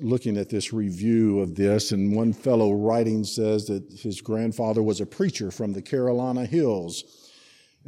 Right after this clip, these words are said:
And you can hear this recording with the statement. And the fellow says, this is the article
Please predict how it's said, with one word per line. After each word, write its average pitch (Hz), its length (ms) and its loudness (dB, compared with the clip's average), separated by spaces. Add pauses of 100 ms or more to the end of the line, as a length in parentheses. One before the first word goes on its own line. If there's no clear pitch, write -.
(240)
And 107 180 -2
you 117 80 2
can 113 140 -2
hear 135 400 4
this 120 240 -2
recording 127 540 2
with 117 160 2
the 113 80 -4
statement. 139 680 -4 (840)
And 117 480 0 (200)
the 120 100 -6
fellow 147 320 4
says, 151 560 0 (460)
this 131 180 -2
is 113 140 -4
the 104 440 0
article 113 600 -2